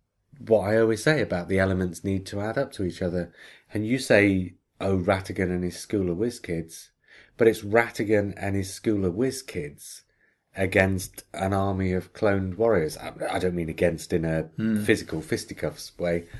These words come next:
Speaker 1: but I mean these are the two threads that go through it, the whiz kids against the cloned warriors. And actually, if you look at it on those terms, there's a kind of logical dichotomy between what's going on in one half of the story and what's going on in the other.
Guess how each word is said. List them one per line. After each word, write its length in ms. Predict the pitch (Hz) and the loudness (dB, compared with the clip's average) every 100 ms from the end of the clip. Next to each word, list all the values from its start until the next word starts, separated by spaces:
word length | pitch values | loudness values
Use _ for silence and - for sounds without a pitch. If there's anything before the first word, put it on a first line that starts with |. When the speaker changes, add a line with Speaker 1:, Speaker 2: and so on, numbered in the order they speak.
| - | -4
Speaker 1:
but 160 | 107 | 2
I 60 | 104 | 4
mean 280 | 107 101 98 - - | 4 2 -2 -6 2
these 200 | 110 90 | 2 2
are 60 | |
the 100 | 90 | -4
two 360 | 92 - 107 101 | -4 2 4 4
threads 420 | - 110 104 98 | 2 2 2 2
that 120 | - 85 | -8 -2
go 160 | 92 | 0
through 280 | 87 - 131 | 0 0 2
it, 180 | 87 - | 2 0
the 80 | 87 | -2
whiz 240 | 101 98 | 0 -2
kids 340 | - 95 87 - | -2 -2 -2 -2
against 340 | 95 92 90 | -2 -2 -2
the 80 | 87 | -6
cloned 400 | - 101 95 92 | -2 0 0 -2
warriors. 520 | 117 127 90 85 85 - - - - | 0 2 2 0 -4 -12 -20 -20 -8
And 280 | 110 101 - _ _ _ - | -6 -6 -10 _ _ _ -4
actually, 440 | - - - 95 | -4 -2 2 4
if 160 | 113 - | 4 2
you 80 | 104 | 0
look 240 | 127 127 | 2 2
at 80 | 101 | 2
it 140 | 95 | 2
on 160 | 90 90 | 0 -2
those 340 | 123 160 - | 2 2 0
terms, 440 | - 82 82 95 - - - _ | -2 -2 -2 -4 -8 -18 -20 _
there's 160 | 107 98 | 0 0
a 60 | |
kind 340 | 101 107 101 101 | 0 0 2 4
of 240 | 101 101 - _ _ _ | 4 2 -10 _ _ _
logical 580 | 107 104 98 101 - 98 | 0 2 2 -2 -2 0
dichotomy 840 | 90 87 90 - 113 113 95 80 | 0 0 -2 -4 -6 -4 -4 -4
between 380 | 80 90 101 92 | -4 -4 -2 0
what's 240 | 95 95 | -2 -4
going 260 | - 90 90 | 0 2 2
on 160 | 90 90 | 2 -2
in 120 | 90 | -2
one 180 | 92 98 | -2 -2
half 260 | 95 90 | -2 -4
of 80 | 82 | -6
the 80 | 85 | -10
story 360 | - 92 90 | -6 0 0
and 120 | 92 98 | 0 -2
what's 160 | 98 | -6
going 240 | - 101 101 | 0 0 0
on 120 | 104 | -2
in 100 | 113 | 0
the 120 | 139 | 2
other. 280 | 180 104 85 | 2 2 0